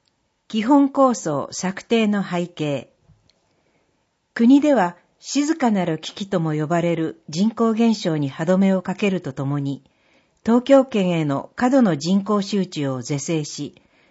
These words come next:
活力ある日本社会を維持することを目的に、町、人、仕事創生、長期ビジョン及び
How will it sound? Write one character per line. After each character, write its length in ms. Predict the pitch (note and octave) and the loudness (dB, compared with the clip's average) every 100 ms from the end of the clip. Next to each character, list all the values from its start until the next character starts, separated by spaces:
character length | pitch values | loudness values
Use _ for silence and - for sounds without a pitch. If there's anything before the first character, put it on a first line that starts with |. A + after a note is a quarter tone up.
| _ - | _ -6
活 280 | G3 G3 | -4 0
力 340 | C#4 C4+ C4+ F#3 | 2 2 2 2
あ 80 | D#3+ | 2
る 160 | C#3 D3+ | -2 -4
日 100 | E3 | 0
本 180 | A3 A3 | 2 2
社 180 | A#3 | 0
会 260 | - G3 E3 | 0 0 0
を 80 | D#3 | -2
維 20 | |
持 160 | G3 G3+ | -2 -4
す 140 | F#3+ | -2
る 100 | D#3+ | -4
こ 140 | D#3+ | -4
と 160 | C#3 C#3 | -6 -4
を 60 | C3 | -4
目 200 | C3+ - | -6 -6
的 320 | E3 D#3 D3+ | -8 -6 -4
に、 240 | D3 D3 _ _ _ _ _ _ | -4 -6 _ _ _ _ _ _
町、 520 | D#3 F3 - G3 G3 _ _ _ _ | -2 -2 -2 -8 -8 _ _ _ _
人、 480 | - - G3 F#3 - _ - _ | -20 -2 0 0 -2 _ -20 _
仕 240 | - - F#3 | -10 -6 -2
事 300 | A3+ A3+ G3+ | 0 0 -2
創 260 | A3 G3+ | 0 0
生、 400 | G3 G3 F3+ - _ _ _ _ _ | -2 0 0 -2 _ _ _ _ _
長 240 | - A#3 C4 | 2 2 4
期 180 | C4 | 0
ビ 120 | B3 A#3+ | 0 2
ジ 120 | F#3+ | 0
ョ 60 | |
ン 140 | C3 - _ | -2 -6 _
及 240 | D3+ F#3 F3+ | 0 2 2
び 260 | D#3 D3+ | -2 -6